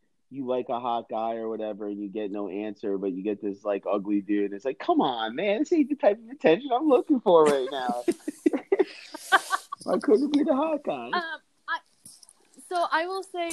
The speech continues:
Speaker 2: okay, I'm not gonna, like, say any names 'cause this girl is so fucking nice. She's so
Speaker 1: Meg.
Speaker 2: sweet. Um,
Speaker 1: <laughs>
Speaker 2: but,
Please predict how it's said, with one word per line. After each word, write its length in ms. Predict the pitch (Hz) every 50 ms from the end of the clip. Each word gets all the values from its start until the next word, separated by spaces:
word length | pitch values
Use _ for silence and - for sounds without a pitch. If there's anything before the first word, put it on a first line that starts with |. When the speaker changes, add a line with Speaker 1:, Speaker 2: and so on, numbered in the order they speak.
| 294 - -
Speaker 2:
okay, 200 | 277 262 262 247 -
I'm 100 | - 285
not 160 | 311 320 339
gonna, 160 | 415 392 403 392
like, 200 | 392 381 - - _
say 80 | - 320
any 180 | 320 320 311 294
names 340 | 269 262 262 254 254 - -
'cause 280 | - 247 233 - - _ -
this 220 | 214 262 262 262
girl 240 | - 285 277 277 254
is 80 | 214 - - - -
so 420 | 240 233 233 233 233 233 247 240 - _ _ _ _ -
fucking 360 | 240 220 - 220 208 190 185
nice. 320 | 170 165 160 _ _ -
She's 280 | - - 277 269 - -
so 160 | - 302 302
Speaker 1:
Meg. 360 | 247 - - - 139 135 131
Speaker 2:
sweet. 180 | - - - _ _ _ _ _ _ _ _ _ _ _ - 202 269
Um, 400 | 277 269 262 277 - 233 233 240 349 - _ _
Speaker 1:
<laughs> 160 | - 427 -
Speaker 2:
but, 320 | 311 277 277 269 247 -